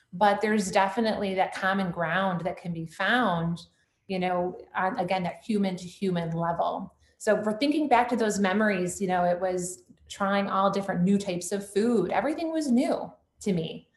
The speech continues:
and exciting. You know, they had at Fanta there, that orange soda, which we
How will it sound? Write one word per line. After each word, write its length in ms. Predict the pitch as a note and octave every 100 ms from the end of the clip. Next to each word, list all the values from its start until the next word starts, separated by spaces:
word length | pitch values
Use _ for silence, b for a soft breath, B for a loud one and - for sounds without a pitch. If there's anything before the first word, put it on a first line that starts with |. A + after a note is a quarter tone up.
| _ _ G3+
and 180 | G3+
exciting. 680 | G3 G#3+ - G#3+ G#3+ - -
You 80 | G3+
know, 220 | F#3 F3+
they 160 | F#3 G3+
had 240 | G#3 G3+
at 220 | F#3+ - -
Fanta 600 | F3 F#3+ G3 E3 E3 F3
there, 260 | F#3 E3 E3
that 100 | E3+
orange 260 | F#3 F3+ F3+
soda, 400 | F#3 F3 G3+ A3
which 240 | G3+ -
we 220 | F#3+ E3